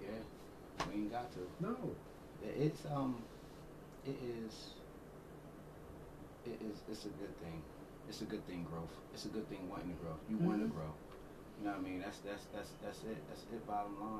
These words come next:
Speaker 1: man.
Speaker 2: Especially
Speaker 1: Um,
Speaker 2: if you got kids, man.
Speaker 1: I, I, I, I, you know what? I got some things in life that I definitely will discuss.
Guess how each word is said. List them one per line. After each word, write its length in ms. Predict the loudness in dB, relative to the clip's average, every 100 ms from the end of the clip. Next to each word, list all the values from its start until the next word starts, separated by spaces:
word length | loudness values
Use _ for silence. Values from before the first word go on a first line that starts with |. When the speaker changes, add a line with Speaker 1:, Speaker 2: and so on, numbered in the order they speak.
| -2 -6
Speaker 1:
man. 260 | -6 -8 -8 -10 -10 -10 -4
Speaker 2:
Especially 240 | 4 8 8
Speaker 1:
Um, 40 |
Speaker 2:
if 40 | 10
you 60 | 10
got 160 | 8
kids, 340 | 10 10 10 10
man. 360 | 12 12 12 10 2 -10 0
Speaker 1:
I, 60 | 4
I, 40 |
I, 340 | 8 8 8 6 4 0
I, 60 | -2 -2
you 100 | 2
know 140 | 6 8
what? 260 | 8 6 0 -8 -10 -10 -10 -10 -2
I 60 | 2
got 200 | 6 6
some 120 | 6
things 320 | 6 6 6
in 100 | 4
life 240 | 2 2 4
that 100 | 4
I 80 | 4
definitely 420 | 4 2 2 2
will 200 | 4 4
discuss. 560 | 2 0 0 0 -2